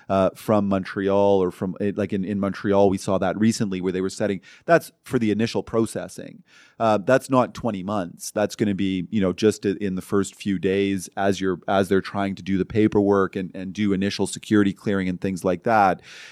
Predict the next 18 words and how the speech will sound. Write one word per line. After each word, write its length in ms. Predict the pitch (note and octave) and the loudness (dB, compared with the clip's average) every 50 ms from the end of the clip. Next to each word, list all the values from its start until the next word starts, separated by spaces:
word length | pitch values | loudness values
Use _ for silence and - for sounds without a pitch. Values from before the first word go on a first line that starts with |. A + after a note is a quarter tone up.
| - - | -6 4
If 220 | - E3+ F3 F3 - | 6 6 6 6 4
there 140 | E3 D3+ | 4 6
are 40 | C#3 | 6
any 180 | C3+ B2+ A#2 G#2+ | 6 6 4 2
reasons 520 | G#2+ A2+ A#2 A#2+ A#2+ A#2+ B2 A2+ G#2+ - | 2 2 0 0 0 0 -2 -4 -4 -6
to 80 | - G2+ | -8 -8
think 320 | - - A2+ G#2+ G#2 - | -6 -4 -4 -4 -4 -2
that, 240 | - G#2 F#2+ - - - | -2 -4 -4 -4 -8 -6
that 260 | G2 G2+ F#2+ F2 - | -2 -2 -2 -2 0
there 100 | G2+ G2 | -2 0
needs 300 | F#2+ F#2+ G#2 G#2+ F#2+ - | 2 2 2 0 0 -2
to 80 | - G#2 | -6 -6
be 120 | - G2+ | -2 -2
a 60 | G2+ F#2 | -2 0
more 240 | F#2+ G2 G#2 G#2 | 0 0 0 0
in-depth 560 | - - G#2+ G2 G2 F2+ - F#2+ G2 A2 - - | 0 0 -2 -2 -2 -2 -2 0 -2 -2 -2 -4
security 480 | - A2+ - - A#2 A2 G#2+ G#2 G#2+ | -8 -8 -8 -4 -4 -4 -2 0 -2
investigation, 960 | G#2+ G2+ G2 G#2 G2+ - - G#2 F2+ G#2 G#2 G#2+ G2+ - - A2+ G#2 G#2 G2+ | -2 -2 -2 -2 -4 -4 -8 -8 -6 -4 -2 -2 -2 -4 -6 -6 -6 -6 -6